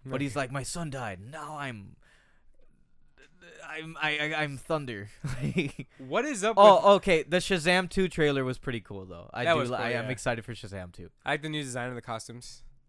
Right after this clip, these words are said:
Speaker 2: Pretty good.
Speaker 1: Yeah, I, I didn't really. It's not. It's, it's a little different, but, you know,
Speaker 2: Well, he
Speaker 1: I don't
Speaker 2: doesn't have a
Speaker 1: mind it.
Speaker 2: fucking muscle suit anymore. <laughs>
Speaker 1: That's true. Yeah.
Speaker 2: You know, like
Speaker 1: Levi, Levi's jacked.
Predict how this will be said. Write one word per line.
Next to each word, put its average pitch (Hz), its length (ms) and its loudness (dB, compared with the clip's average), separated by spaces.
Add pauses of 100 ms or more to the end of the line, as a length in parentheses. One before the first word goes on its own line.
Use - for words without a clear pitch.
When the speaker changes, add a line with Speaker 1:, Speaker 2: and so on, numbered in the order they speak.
Speaker 2:
Pretty 123 140 -12
good. 113 240 -12
Speaker 1:
Yeah, 202 520 2
I, 160 60 0
I 160 60 0
didn't 180 200 -6
really. 135 220 -4 (400)
It's - 300 -20
not. 107 220 -14
It's, 135 220 -18
it's 190 260 -12
a 277 40 -6
little 123 240 -8
different, 90 460 -18
but, 101 160 -12 (100)
you 101 120 -14
know, 262 80 -6
Speaker 2:
Well, 254 80 -4
he 156 60 -2
Speaker 1:
I - 40 -6
don't 139 60 -6
Speaker 2:
doesn't 160 120 -4
have 165 120 -2
a 160 40 -8
Speaker 1:
mind - 40 -10
it. - 20 -12
Speaker 2:
fucking 165 200 -4
muscle 170 260 -6
suit 143 180 -8
anymore. 117 320 -14 (100)
<laughs> - 120 -18
Speaker 1:
That's 110 200 -12
true. - 160 -16 (100)
Yeah. 95 260 -10
Speaker 2:
You 135 80 -6
know, 135 340 -4
like 139 140 -4
Speaker 1:
Levi, 117 340 -2
Levi's 104 320 -12
jacked. 95 380 -12